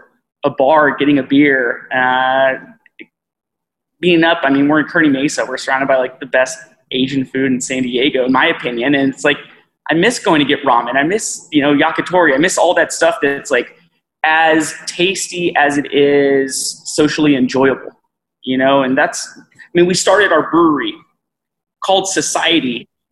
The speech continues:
because it's the greatest social uniter. Like, that's what we've based it off of, was, like, people getting together, that it's, it's not just the product, it's everything that comes with getting together with friends and sharing those,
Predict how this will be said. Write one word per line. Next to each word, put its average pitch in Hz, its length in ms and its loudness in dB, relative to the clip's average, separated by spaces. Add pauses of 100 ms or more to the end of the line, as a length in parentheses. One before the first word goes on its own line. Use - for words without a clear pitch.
(200)
because - 480 -2
it's - 380 -8
the 160 100 -2
greatest 156 400 -2
social 151 320 0
uniter. 131 480 0 (160)
Like, 143 160 -2
that's 196 180 0
what 170 120 0
we've 156 180 0
based 151 300 -2
it 135 40 -4
off 139 220 0
of, 127 80 -10
was, 127 120 -8
like, 131 160 -6
people 160 300 -4
getting 139 280 0
together, 139 500 -2
that 131 100 0
it's, - 320 -6 (380)
it's - 140 -6
not 165 180 0
just 160 180 -2
the - 80 -8
product, 139 380 -2
it's - 140 -6
everything 160 400 0
that - 160 -4
comes 139 260 -4
with 143 400 -2 (580)
getting 151 220 2
together 139 280 0
with 127 140 -8
friends 135 800 -2
and 131 720 0
sharing 143 460 0
those, 131 600 -4